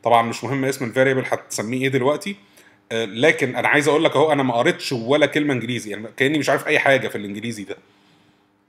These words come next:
تمام؟ بس انا كمبرمج انا اقدر افهم هو ايه الموضوع. انا شايف هنا رقم والرقم ده انبوت، فمعنى ان هو انبوت ان هو بيتغير،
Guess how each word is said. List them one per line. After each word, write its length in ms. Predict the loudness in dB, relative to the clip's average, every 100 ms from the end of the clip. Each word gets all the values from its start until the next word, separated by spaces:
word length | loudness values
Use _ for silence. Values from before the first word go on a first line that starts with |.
| _ -6
تمام؟ 340 | 0 0 -2 -8 -14 -6
بس 180 | -4 0
انا 300 | 2 2 0
كمبرمج 760 | -2 -4 -2 6 6 6 2 -2 -10 _ _ -8
انا 160 | -2 0
اقدر 500 | 4 4 6 8 8
افهم 400 | 6 0 -2 -2 -10 _ _
هو 140 | -2 2
ايه 80 | 2
الموضوع. 680 | 4 4 4 4 2 -2 -8
انا 140 | -8 -2
شايف 300 | 0 0 0
هنا 160 | 2
رقم 280 | 2 2 0 -4 _ _ _ _ _ -8
والرقم 420 | 0 2 4 4
ده 140 | 6 4
انبوت، 320 | 4 0 -6 -10 -8
فمعنى 440 | 2 4 4 2
ان 100 | 0
هو 140 | 2 2
انبوت 360 | 2 0 -2
ان 80 | 0
هو 100 | 0
بيتغير، 540 | 2 4 4 4 -2